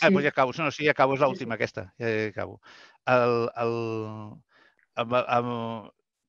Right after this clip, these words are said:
Speaker 1: con, si hiciéramos una progresión, eh, una cuerda que tuviera cuarenta y ocho,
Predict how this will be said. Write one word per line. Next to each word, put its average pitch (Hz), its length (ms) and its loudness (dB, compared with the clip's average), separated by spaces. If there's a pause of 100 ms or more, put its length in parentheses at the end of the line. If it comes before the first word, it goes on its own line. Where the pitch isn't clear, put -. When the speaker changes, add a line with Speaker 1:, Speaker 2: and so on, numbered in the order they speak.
(180)
Speaker 1:
con, 120 500 -10 (120)
si - 140 -12
hiciéramos 165 320 0
una 170 120 -2
progresión, 156 640 -2 (140)
eh, 120 580 2
una 139 200 -4
cuerda 131 360 -4
que 104 80 -8
tuviera 120 360 -4
cuarenta 110 260 -8
y 110 40 -6
ocho, 123 140 -16